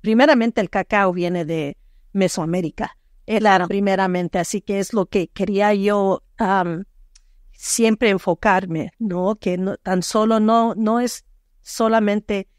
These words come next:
Speaker 1: sí es sabroso, pero sí es el, el quinoa viene del Perú, el caca-, el cacahuate o maní, como le quieran decir, viene de, del Perú también, ¿no? O sea que,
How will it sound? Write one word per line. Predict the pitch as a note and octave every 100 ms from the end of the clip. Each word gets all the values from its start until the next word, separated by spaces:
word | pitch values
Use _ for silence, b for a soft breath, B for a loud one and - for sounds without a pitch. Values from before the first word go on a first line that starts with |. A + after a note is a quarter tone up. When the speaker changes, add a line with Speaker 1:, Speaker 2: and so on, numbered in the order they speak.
| _ -
Speaker 1:
sí | - C4 B3
es | A3
sabroso, | - F#3+ E3+ G#3 A#3+ - E3+ F3 _ _ -
pero | G3+ F#3+
sí | - - A#3+ F3+ -
es | A3 G3+ - - - -
el, | A#3 G3 F3+ F#3
el | - F#3+ -
quinoa | - C4+ A#3+ G3+ F#3
viene | F#3+ G3 F#3
del | E3+
Perú, | E3+ F3+ D#3+ F3+ E3 - - -
el | G#3 G3
caca-, | - G3+ G#3+ G3+ -
el | F#3+ F#3
cacahuate | G3+ G3+ F#3 A#3+ - G3 F#3 E3+
o | E3+
maní, | F3+ F3 F3 G3+ A#3+
como | - F#3 E3+
le |
quieran | E3 G3+ F#3+
decir, | F3+ - G3+ F#3+ _ _ -
viene | F3 G#3+ G#3+ G3+ F#3+
de, | F#3 F#3 F3 F3 G3+ G#3+
del | F#3+ F#3
Perú | - F#3 G3 G#3
también, | F#3+ F3 F3+ F#3+ F#3+ E3 E3
¿no? | G3+ A3+
O |
sea | A3 A3+
que, | - G#3+